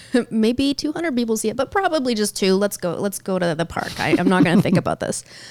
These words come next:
Speaker 1: But when it came out in print, it was just so real and so, this is in stores everywhere. And it's just like, ah, it freaked me out.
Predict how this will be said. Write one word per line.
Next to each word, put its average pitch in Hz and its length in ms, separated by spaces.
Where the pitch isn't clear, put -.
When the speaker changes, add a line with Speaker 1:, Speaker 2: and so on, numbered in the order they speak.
Speaker 1:
But 247 100
when 262 120
it 277 80
came 269 160
out 254 160
in 226 80
print, 202 400
it 220 80
was 208 200
just 196 200
so 190 180
real 180 460
and 170 180
so, 165 420
this 190 360
is 233 160
in 233 180
stores 170 600
everywhere. 156 760
And 165 180
it's 160 120
just - 180
like, 160 200
ah, 339 680
it - 260
freaked 269 540
me 220 180
out. 180 420